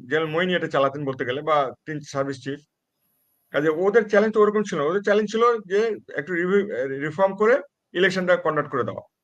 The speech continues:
এবং তারা বলে দিয়েছিল, প্রথম দিনই তো চিফ অ্যাডভাইজার বলে দিয়েছিল, "আমি দুই বছরের মধ্যে ইনশাআল্লাহ ক্ষমতা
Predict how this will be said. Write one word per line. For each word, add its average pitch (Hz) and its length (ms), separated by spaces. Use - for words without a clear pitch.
এবং 196 180
তারা 196 160
বলে 190 220
দিয়েছিল, 190 360
প্রথম 185 300
দিনই 220 180
তো 208 180
চিফ 190 100
অ্যাডভাইজার 196 320
বলে 180 120
দিয়েছিল, 170 200
"আমি 165 120
দুই 170 120
বছরের 175 240
মধ্যে 170 200
ইনশাআল্লাহ 160 500
ক্ষমতা 151 420